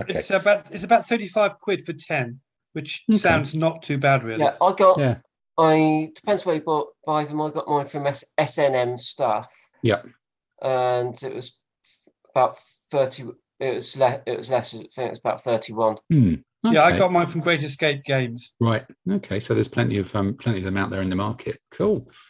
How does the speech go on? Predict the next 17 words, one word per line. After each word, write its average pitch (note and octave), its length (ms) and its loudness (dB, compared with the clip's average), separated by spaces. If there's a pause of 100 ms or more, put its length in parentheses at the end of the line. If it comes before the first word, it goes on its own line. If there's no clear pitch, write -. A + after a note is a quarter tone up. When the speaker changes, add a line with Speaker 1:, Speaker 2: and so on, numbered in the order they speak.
(100)
Speaker 1:
Okay. F#3+ 300 0 (420)
All C#3+ 60 6
right. C#3 60 2
Well, D#3 40 4
let's F3+ 160 4
keep F#3 200 0
going D3+ 160 6
around. C3 240 4
Um, E3+ 220 0 (220)
Peter, G3 320 2
do - 120 -4
you D#3 40 2
think F3 220 -2
you're D#3 160 4
gonna, D#3+ 280 2 (440)
gonna D3+ 160 0
get D3 260 0